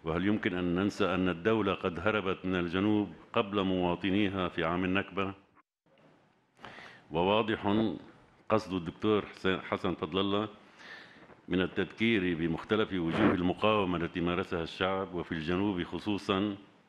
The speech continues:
قبل إقامة هذا الكيان السياسي في لبنان وبعده،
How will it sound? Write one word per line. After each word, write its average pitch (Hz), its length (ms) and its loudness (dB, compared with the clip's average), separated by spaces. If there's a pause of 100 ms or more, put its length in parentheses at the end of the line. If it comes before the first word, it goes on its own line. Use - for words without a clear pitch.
(140)
قبل 101 340 -2
إقامة 95 480 0
هذا 90 320 -2
الكيان 90 360 -2
السياسي 87 680 -2
في 85 140 -8
لبنان 78 440 0 (560)
وبعده، 90 460 0